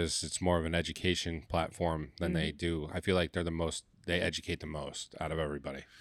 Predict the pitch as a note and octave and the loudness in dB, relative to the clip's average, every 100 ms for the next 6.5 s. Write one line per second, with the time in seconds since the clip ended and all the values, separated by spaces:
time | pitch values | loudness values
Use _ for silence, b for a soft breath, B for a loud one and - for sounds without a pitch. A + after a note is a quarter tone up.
0 | b b b C#4+ - E3 F#3 D3+ F3 A3 | b b b 4 4 6 6 8 10 8
1 | F3 E3+ F#3+ F#3+ F#3+ F3 D#3+ D#3+ B2 B2+ | 8 10 10 10 8 8 8 8 8 4
2 | B2 C3+ D#3+ D#3 D#3+ D#3 G3+ F3 G#3 C3+ | 4 2 6 8 10 10 10 12 12 12
3 | C3+ D3 C#3+ B2 C3 C3+ C3 B2 D3+ D3 | 8 8 6 4 4 4 2 6 8 10
4 | C3 B2+ C3 B2+ C#3+ C#3+ D#3 - D3 C3 | 10 8 6 8 6 8 10 10 8 8
5 | C3 - D3 E3 E3+ D#3+ C#3 - A#2+ - | 8 12 12 12 10 8 6 4 4 4
6 | B2 - G2 E2 | 4 2 0 -2